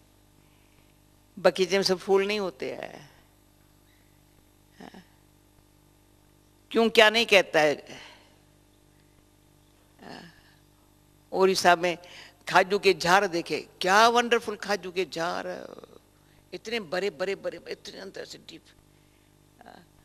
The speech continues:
ताज़ा काजू खा के देखे, ये खा के देखे, ये खा के देखे ना। हाँ। हमारे के, कोई पता नहीं, मुझे अभी भूल भी गया,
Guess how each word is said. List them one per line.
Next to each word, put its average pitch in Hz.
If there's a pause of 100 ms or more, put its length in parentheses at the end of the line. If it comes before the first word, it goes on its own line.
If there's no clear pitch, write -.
(300)
ताज़ा 208
काजू 170
खा 170
के 170
देखे, 165
ये 190
खा 180
के 143
देखे, 185
ये 180
खा 170
के 170
देखे 180
ना। 226 (2750)
हाँ। -
हमारे 202
के, 202
कोई 190
पता 180
नहीं, 175
मुझे 175
अभी 170
भूल 180
भी 202
गया, 165